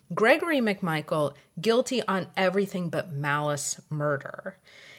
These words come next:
And that basically means that Gregory McMichael, Travis's father, is found guilty on everything but the most serious charge.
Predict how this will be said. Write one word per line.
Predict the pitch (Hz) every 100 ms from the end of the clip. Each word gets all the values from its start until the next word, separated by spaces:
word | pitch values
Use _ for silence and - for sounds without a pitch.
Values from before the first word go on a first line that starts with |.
| -
And | 190 190 180
that | 226 233 -
basically | 247 277 - 285 220 208
means | 175 170 160 -
that | 160 - - -
Gregory | 175 190 202 202 175
McMichael, | 147 160 143 139 143 143
Travis's | 139 151 143 147 147 139
father, | - 160 160 156 147
is | 156 -
found | 160 156 143
guilty | 156 151 - 160
on | 156 147 -
everything | 175 175 175 170 147 135
but | 143 143 -
the | 147
most | 147 147 151 156 151 - - -
serious | - - 143 127 123 -
charge. | - 208 151 113 -